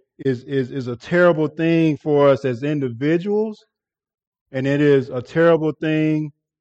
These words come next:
for a nation as well. And we, no doubt, understand the reality of sin. We see it in our nation.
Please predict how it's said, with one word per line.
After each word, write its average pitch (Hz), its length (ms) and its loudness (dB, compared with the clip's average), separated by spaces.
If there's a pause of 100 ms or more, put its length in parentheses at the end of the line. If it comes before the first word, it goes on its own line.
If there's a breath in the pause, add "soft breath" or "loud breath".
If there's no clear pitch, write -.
(140)
for 151 500 2
a 131 100 -2
nation 135 720 0 (580)
as 117 220 -8
well. 110 440 -6 (680)
And 120 160 -8
we, 139 440 2 (200)
no 135 200 -2
doubt, 139 420 2
understand 139 920 -2 (180)
the 123 100 -10
reality 139 720 4
of 123 140 0
sin. 147 540 -2
We 131 180 -4
see 156 300 0
it 151 80 0
in 131 140 -2
our 143 220 2
nation. 127 480 -4